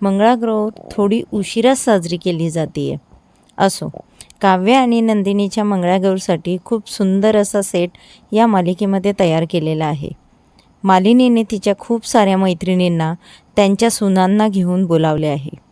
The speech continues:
तिच्या सर्व मैत्रिणी व त्यांच्या सुना खूप सुंदर अशा नटून आलेल्या आहेत.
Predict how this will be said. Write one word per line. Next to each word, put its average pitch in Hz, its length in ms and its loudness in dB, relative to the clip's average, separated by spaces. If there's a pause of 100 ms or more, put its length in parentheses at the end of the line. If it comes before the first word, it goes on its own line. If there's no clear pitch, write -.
(480)
तिच्या 208 260 0
सर्व 208 400 0
मैत्रिणी 202 600 0 (180)
व 196 100 -4
त्यांच्या 196 440 0
सुना 180 360 -2 (400)
खूप 247 360 0
सुंदर 196 380 0
अशा 196 240 0
नटून 175 420 -2
आलेल्या 147 360 -2
आहेत. 143 200 -8